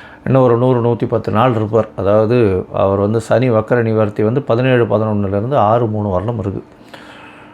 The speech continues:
நாலாம் இடத்துல சனி, அர்த்தாஷ்டம சனி ஆரம்பிக்கும். அதாவது உங்களுடைய சுகங்கள் குறையும், தாயின் உடல்நிலையில பின்னடைவு ஏற்படும். அதை தவிர வந்து உங்களுக்கு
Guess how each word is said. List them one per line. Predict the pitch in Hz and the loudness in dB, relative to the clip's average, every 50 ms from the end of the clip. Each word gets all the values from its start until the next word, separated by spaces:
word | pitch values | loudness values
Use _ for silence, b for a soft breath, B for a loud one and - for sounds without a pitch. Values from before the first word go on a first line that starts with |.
| B B B - - - - - - - - - - - - - - - - 120 | B B B -20 -20 -20 -20 -20 -20 -20 -20 -20 -20 -20 -20 -20 -12 -6 -2 0
நாலாம் | 131 139 160 175 170 165 156 156 147 | 2 4 4 4 4 4 2 2 0
இடத்துல | 147 - 147 139 | 0 0 0 0
சனி, | 135 - 143 139 160 170 | 2 2 2 2 2 2
அர்த்தாஷ்டம | 139 127 127 117 147 147 143 135 - 135 127 | 2 2 2 2 2 2 2 0 -2 -4 -4
சனி | 123 113 131 123 123 | -2 -2 -2 0 2
ஆரம்பிக்கும். | 120 123 131 139 139 131 135 127 - 151 151 151 151 - - - - - - - - - - - - - - - - - - - - - - | 2 2 2 2 2 2 0 0 0 0 0 0 -2 -6 -12 -20 -20 -20 -20 -20 -20 -20 -20 -20 -20 -20 -20 -20 -20 -20 -20 -20 -14 -6 -2
அதாவது | 123 120 127 135 135 135 127 | 0 2 2 2 2 2 0
உங்களுடைய | 127 127 131 127 123 113 | 0 2 2 2 2 2
சுகங்கள் | - - - 147 143 151 175 175 175 175 156 139 - | 0 0 0 2 2 4 4 4 4 4 4 2 2
குறையும், | - 139 127 127 131 135 143 147 147 - - | -2 -4 -2 0 0 0 -2 -4 -6 -10 -4
தாயின் | - 117 123 139 151 156 151 143 | 0 2 4 4 4 2 2 0
உடல்நிலையில | 135 127 131 127 127 127 120 120 120 117 117 | 0 0 0 0 0 0 2 2 2 2 2
பின்னடைவு | 113 120 117 123 127 127 123 117 110 107 | 0 0 0 0 2 2 4 4 4 4
ஏற்படும். | 110 127 147 151 147 - 151 143 143 147 - - - - | 4 4 4 2 2 0 0 0 0 -2 -8 -14 -14 -6
அதை | 113 110 117 117 | 0 0 0 2
தவிர | - 151 165 165 160 | 4 4 4 4 4
வந்து | 151 147 147 151 147 | 2 2 2 2 2
உங்களுக்கு | 131 127 123 123 120 110 - 127 120 110 104 98 87 | 2 2 2 2 0 2 2 4 4 4 4 4 2